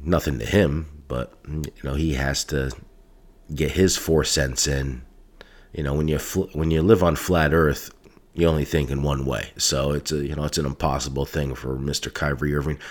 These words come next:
an unbelievable basketball talent. That's the, you know, that's the worst thing about this. You know,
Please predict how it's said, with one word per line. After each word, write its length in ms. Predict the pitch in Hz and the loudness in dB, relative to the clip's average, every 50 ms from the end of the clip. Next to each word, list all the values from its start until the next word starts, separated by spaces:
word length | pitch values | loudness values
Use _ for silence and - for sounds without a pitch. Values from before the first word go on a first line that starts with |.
| - - | -12 -10
an 120 | - 73 | -6 -2
unbelievable 560 | - 90 104 104 87 90 85 85 82 71 69 | 2 4 4 4 4 4 4 4 4 2 0
basketball 460 | 65 64 67 64 - - - 55 50 50 | -2 -2 -2 -2 -2 -4 -6 -8 -10 -8
talent. 380 | - - 57 53 55 - - | -6 -6 -6 -6 -6 -6 -2
That's 220 | - 87 87 - - | -2 -2 -2 0 0
the, 140 | 82 78 - | -2 0 0
you 120 | 78 98 98 | 0 0 0
know, 120 | 92 107 | 2 4
that's 160 | 123 139 - | 2 4 4
the 80 | - 82 | 4 4
worst 260 | 71 73 76 - - | 4 4 2 0 -2
thing 160 | 73 65 58 | -4 -6 -6
about 300 | 55 52 50 50 - - - | -6 -8 -10 -12 -12 -12 -12
this. 240 | 50 - - - | -10 -8 -8 -8
You 80 | - 50 | -8 -8
know, 180 | - 71 76 | -8 -8 -8